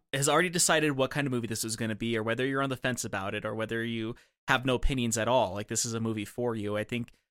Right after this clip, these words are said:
it did do all those things pretty well, and I didn't really think about that until Rocky said that, and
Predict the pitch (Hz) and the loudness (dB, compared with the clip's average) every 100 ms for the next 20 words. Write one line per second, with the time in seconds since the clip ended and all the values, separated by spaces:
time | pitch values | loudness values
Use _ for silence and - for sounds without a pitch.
0 | _ - 131 139 143 147 147 110 127 139 | _ -4 0 2 2 2 2 2 2 2
1 | - 127 143 - 135 120 113 135 117 107 | 0 0 -2 -2 -2 0 2 2 2 2
2 | 117 120 123 120 - 123 110 101 - 104 | 0 -2 -2 -2 -2 -4 -2 -2 -2 -4
3 | 104 - 113 110 110 110 - 120 123 95 | -4 -6 -2 -2 -2 0 0 0 -2 -4
4 | 95 - - | -4 -8 -14